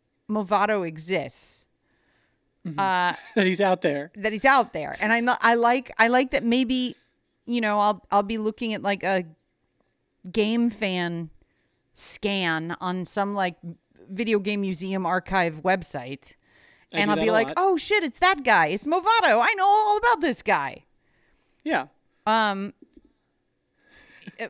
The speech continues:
Speaker 1: the description of your podcast being that you overwrite memories, uh, that are important to the, to the, to the guest, I also think is
Speaker 2: Yeah.
Speaker 1: important because I no
Speaker 2: Mm-hmm.
Speaker 1: longer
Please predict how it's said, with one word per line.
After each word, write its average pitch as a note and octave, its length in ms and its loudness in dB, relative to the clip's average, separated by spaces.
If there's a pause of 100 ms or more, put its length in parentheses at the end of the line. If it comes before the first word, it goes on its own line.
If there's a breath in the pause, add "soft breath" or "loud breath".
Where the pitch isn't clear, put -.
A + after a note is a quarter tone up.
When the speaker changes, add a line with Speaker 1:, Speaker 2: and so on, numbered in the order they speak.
(100)
Speaker 1:
the B3 240 -8
description E4 640 -6
of D4 80 -4
your C#4 100 -4
podcast A#3 540 -4
being A3 160 -6
that G3+ 80 -8
you G3 220 -8
overwrite G#3 640 -2
memories, E3+ 640 -8
uh, E3 220 -4
that D#3+ 160 -6
are D#3 100 -6
important E3 540 -6 (140)
to E3 220 -6
the, D3+ 200 -8 (100)
to F3+ 120 -12
the, D#3 260 -12 (640)
to - 60 -20
the E3 100 -8
guest, D3+ 640 -2
I G3+ 100 0
also A#3+ 360 0
think E3+ 200 -8
is D3+ 160 -4
Speaker 2:
Yeah. D#3+ 40 -6
Speaker 1:
important C#3+ 520 -10 (560 soft breath)
because G3 240 -6
I G#3 100 0
no G#3+ 180 -2
Speaker 2:
Mm-hmm. B3 80 -2
Speaker 1:
longer G#3+ 600 0